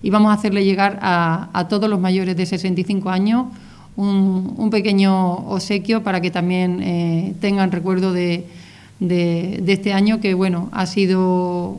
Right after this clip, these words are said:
diferente y, y así nos lo ha marcado esta, esta pandemia que,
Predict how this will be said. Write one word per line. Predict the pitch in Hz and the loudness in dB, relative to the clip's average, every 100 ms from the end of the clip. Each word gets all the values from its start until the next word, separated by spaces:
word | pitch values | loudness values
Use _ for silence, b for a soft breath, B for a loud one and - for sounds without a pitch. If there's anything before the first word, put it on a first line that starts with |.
| - | -6
diferente | 214 190 190 190 214 233 240 | -2 0 0 0 0 0 0
y, | 196 175 175 - | 0 -2 -2 -4
y | 175 170 | -2 -2
así | 170 175 | -4 -4
nos | 180 175 | -4 -2
lo | |
ha | 175 | 0
marcado | 175 165 175 170 165 180 196 - | 0 -2 -2 0 -2 -4 -8 -12
esta, | - 180 - 160 156 - 214 | -10 -10 -4 -2 -2 -4 -8
esta | - 175 | -8 -4
pandemia | 165 170 175 202 - | -2 0 0 -2 -4
que, | 175 165 160 | -2 -2 -2